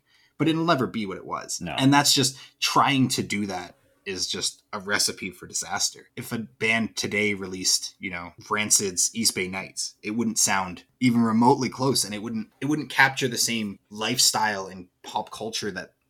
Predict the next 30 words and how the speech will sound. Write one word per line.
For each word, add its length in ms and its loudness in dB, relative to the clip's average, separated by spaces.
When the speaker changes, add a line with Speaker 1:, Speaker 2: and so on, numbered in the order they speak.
Speaker 1:
influence 640 2
those 300 -2
songs 360 -2
because 280 -8
that 160 -2
pop 200 -4
culture 260 -6
is 60 -8
gone 260 -14
and 120 -10
it'll, 180 -12
it'll 160 -8
never 240 0
be 160 -10
back. 220 -12
Speaker 2:
Yeah. 160 2
Also, 260 8
the, 320 8
this, 300 -4
you 100 -6
know, 100 -6
sociological 1120 2
conditions 500 -4
that 160 -2
created 460 0
things 320 -4
like 180 -8
punk 320 -12
and, 300 -12
and 180 -14